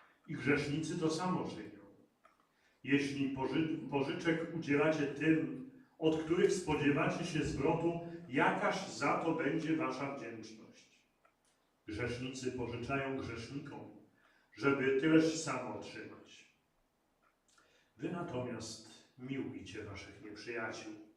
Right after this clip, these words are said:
Czyńcie dobrze i pożyczajcie,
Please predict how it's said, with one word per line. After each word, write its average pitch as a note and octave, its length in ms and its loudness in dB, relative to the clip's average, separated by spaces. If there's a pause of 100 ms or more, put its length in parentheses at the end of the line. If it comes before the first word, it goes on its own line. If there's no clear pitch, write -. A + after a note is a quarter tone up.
(720)
Czyńcie G3 440 4
dobrze F#3+ 400 4
i - 80 2
pożyczajcie, D#3 1080 2